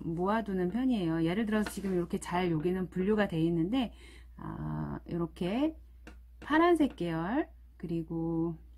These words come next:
그린색 계열, 그리고 흰색 계열, 노란색 계열 이렇게 있는데, 요거는 그래도 분류가 좀 돼 있어서 그럼 요렇게 여기서 조금씩 정리를 해볼게요. 자, 요것도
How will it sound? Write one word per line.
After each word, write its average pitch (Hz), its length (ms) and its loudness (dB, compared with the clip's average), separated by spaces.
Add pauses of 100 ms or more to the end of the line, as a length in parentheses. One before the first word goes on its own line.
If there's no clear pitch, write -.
(380)
그린색 247 540 6
계열, 175 500 0 (520)
그리고 165 180 -2
흰색 294 360 4
계열, 202 280 0
노란색 175 460 -2
계열 175 180 0
이렇게 160 300 2
있는데, 220 440 4 (300)
요거는 233 300 4
그래도 190 320 0
분류가 208 500 0
좀 202 160 0
돼 170 180 -2
있어서 180 760 -2
그럼 175 260 -2 (100)
요렇게 165 720 -4
여기서 160 280 -6
조금씩 226 720 -2 (760)
정리를 170 320 -4
해볼게요. 214 720 -4 (560)
자, 165 300 -4
요것도 294 720 2